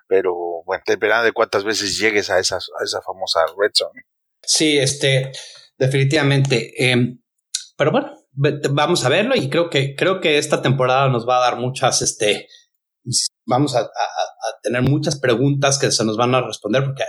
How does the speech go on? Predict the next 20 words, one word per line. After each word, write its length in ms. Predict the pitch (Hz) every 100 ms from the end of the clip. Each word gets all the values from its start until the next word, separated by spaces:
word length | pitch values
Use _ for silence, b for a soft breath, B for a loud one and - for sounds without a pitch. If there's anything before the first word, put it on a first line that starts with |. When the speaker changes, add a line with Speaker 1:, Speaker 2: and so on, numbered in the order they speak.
| -
Speaker 2:
tenemos 240 | 139 135
más 140 | 131 127
preguntas 480 | 127 127 123 123 -
que, 140 | 101
que 120 | -
respuestas, 560 | 95 92 - 131 104 -
especialmente 600 | - - - 104 107 101
ahorita 260 | 92 104 104
con 120 | 95
el 320 | 92 98 -
inicio 320 | 104 107 - 101
del 80 |
training 300 | - 107 101
camp 160 | - -
que 120 | 98 -
todavía 280 | 101 98 95
no 80 |
está. 180 | 98 - - B B B B
Ahora, 380 | 151 147 139 -
este, 440 | - - - 156